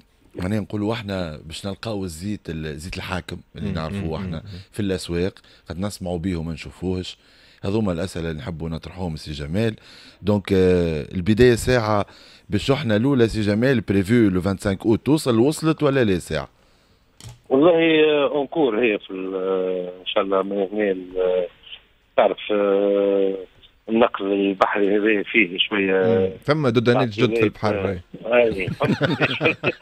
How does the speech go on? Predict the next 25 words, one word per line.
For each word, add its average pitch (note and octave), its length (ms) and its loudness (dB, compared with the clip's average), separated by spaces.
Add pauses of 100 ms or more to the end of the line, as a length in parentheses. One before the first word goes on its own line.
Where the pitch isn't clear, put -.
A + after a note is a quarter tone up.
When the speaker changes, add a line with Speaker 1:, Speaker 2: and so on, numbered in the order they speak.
(760)
Speaker 3:
<laughs> - 0 - (120)
فهمتني. B2+ 360 0 (340)
النقل C3 300 2
البحري B2 420 0
ديما A2 680 2
احنا، C3 320 2 (380)
احنا C#3 220 4
كي D3 160 0
نسمعوا A#2 1000 4 (440)
سيادة C3 340 6
الرئيس B2 480 4 (100)
البارح A2 480 0
في A#2 60 -12
مقابلته A2+ 560 -6
بالسيدة G#2 480 -4
وزيرة G#2+ 260 -4 (100)
التجارة، G#2+ 580 0
معناها G2 480 -4
والواحد، G2 800 -2
Speaker 1:
مم. F2+ 120 -8 (300)
Speaker 3:
معناها A2 520 0
بتوصيات A#2 800 0
منه A2 200 -6
هو، A#2+ 420 2 (440)
معناها A#2 640 0